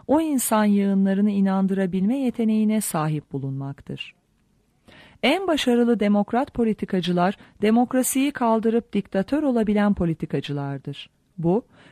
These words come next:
pek tabii ancak belli koşullar altında mümkün olabilir. Böyle bir şeyi on dokuzuncu yüzyıl İngiltere'sinde hiç kimse gerçekleştiremezdi.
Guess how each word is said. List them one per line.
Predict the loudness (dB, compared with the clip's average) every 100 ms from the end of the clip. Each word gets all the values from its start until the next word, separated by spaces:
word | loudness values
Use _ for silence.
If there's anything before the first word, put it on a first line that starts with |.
| -2
pek | 0 0
tabii | 0 2 2 2
ancak | 2 2 0 -2 -2 -2
belli | 0 0
koşullar | -2 -4 -2 -2 0
altında | 2 0 0 2 4
mümkün | 4 2 2 0
olabilir. | -2 -4 -6 -8 -10 -14 _ _ -20 -14 2
Böyle | 4 6 4 2
bir | 0
şeyi | 0 2 2
on | 2 2 0
dokuzuncu | -2 0 2 2 2
yüzyıl | 2 0 0 0
İngiltere'sinde | 0 0 -2 -2 -2 -2 0 2 2
hiç | 0 -4 -6
kimse | -8 -4 -2
gerçekleştiremezdi. | 0 0 -2 -4 -2 -4 -4 -4 -4 -4 -6 -8 -10